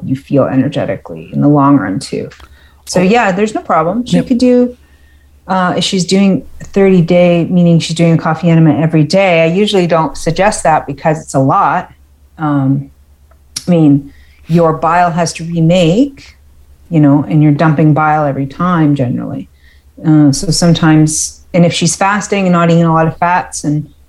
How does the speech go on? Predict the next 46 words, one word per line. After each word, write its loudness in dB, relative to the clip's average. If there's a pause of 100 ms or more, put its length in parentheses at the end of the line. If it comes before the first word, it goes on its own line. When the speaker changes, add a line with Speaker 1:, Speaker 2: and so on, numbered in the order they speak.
(200)
Speaker 1:
and 2
then 4
that's 0
okay. 0
But -2
there's, -2
uh, 0 (240)
hopefully -2
she's -6
doing 2
it 2
according 0
to -4
a 0
specific -4
regime. 2 (480)
I 2
would 0
say 0
just -8
do 2
a 2
first -4
morning 0
urine, 0
you -2
know, 0 (300)
a -8
couple -4
times 0
a 4
week 2
and -8
see -4
how 0
that 2
Speaker 2:
See -12
how -2
you 2
Speaker 1:
enhances 2
it. 0
Speaker 2:
feel. 4
Speaker 1:
But 4
it -2
definitely 0
won't, 2